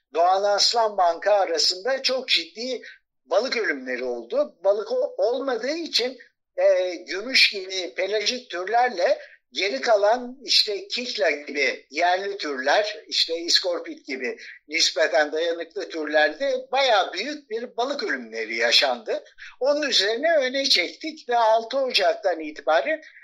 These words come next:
çalışmaya başladık. Sonra müsilaj agregatın olacağını fark ettik. Çalışmalara devam ettik. Tabii eksik olmasın, Cem de, demin adını andık, Cem Te-, Çetin Taş'la. Yani Balem ekibinin bir üyesi olarak o da,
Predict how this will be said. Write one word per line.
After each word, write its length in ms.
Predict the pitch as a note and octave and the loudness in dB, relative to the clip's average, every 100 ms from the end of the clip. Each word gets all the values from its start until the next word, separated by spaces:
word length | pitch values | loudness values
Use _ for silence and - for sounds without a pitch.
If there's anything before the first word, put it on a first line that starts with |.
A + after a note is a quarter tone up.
| - | -6
çalışmaya 640 | - A#3 A#3 - B3+ B3 E3+ | -2 -2 2 2 2 0 2
başladık. 600 | C3+ B2+ - C#4 C#4 E4 | 2 2 0 -2 -4 -6
Sonra 500 | - B3+ B3 C4 C4 B3+ G#3 | -2 0 0 0 -2 -4 -8
müsilaj 560 | G3 - A#3 A#3+ B3 B3 | -8 -6 -2 0 2 2
agregatın 760 | - G3+ G3+ A3 G#3+ A3 B3+ | 4 2 0 -6 -4 -4 -4
olacağını 640 | A#3 G3+ G3 G3+ A#3 A3+ A3+ | -4 -6 -4 0 2 0 -2
fark 340 | G3 D3 - | 0 0 0
ettik. 480 | B2 - - D#4+ _ _ - - - - - _ _ | -10 -10 -12 -12 _ _ -20 -20 -20 -20 -20 _ _
Çalışmalara 920 | A3 A#3+ A3+ - A#3+ A#3 A3+ A#3 A3 | 0 2 2 2 0 -2 0 -2 0
devam 400 | A3 A3 A3+ G#3+ | 2 4 4 2
ettik. 540 | C#3+ - A3 B3 _ - | -2 -6 -10 -10 _ 0
Tabii 280 | G#3 G#3 | 2 2
eksik 340 | G3 G3 G#3 G#3 | -2 0 -2 -2
olmasın, 640 | A3+ A3 E3 E3+ C#3+ - _ _ | -2 0 0 0 -2 -8 _ _
Cem 300 | E3 E3+ E3+ | 0 2 2
de, 380 | D#3 C#3 C3+ - _ | 2 2 0 -10 _
demin 220 | D3+ D#3+ | -4 0
adını 360 | D3+ D3+ D#3+ G3 | 0 0 2 2
andık, 380 | G3+ C#3+ - - | 2 -2 -10 -6
Cem 200 | B2+ A#2+ | -6 -6
Te-, 300 | C#3 C3+ - - | -8 -8 -8 -4
Çetin 340 | C#3+ D3 D#3 | -4 -4 -2
Taş'la. 580 | D3 A#2 - A3 A#3 - - - _ - | 2 4 6 6 4 0 -8 -20 _ -2
Yani 380 | D#3 B2 - _ D#3+ | -2 -2 -6 _ 0
Balem 260 | F#3 F3 | 2 2
ekibinin 460 | D3 F3 D3 D#3+ D3+ | 0 0 -4 -4 -8
bir 60 | |
üyesi 440 | D3+ D#3 D#3 - F3 | -6 -2 2 4 4
olarak 460 | D3+ C3 A#2+ A#2 | 0 0 0 0
o 120 | C#3 D#3 | -2 2
da, 220 | A#3+ | 0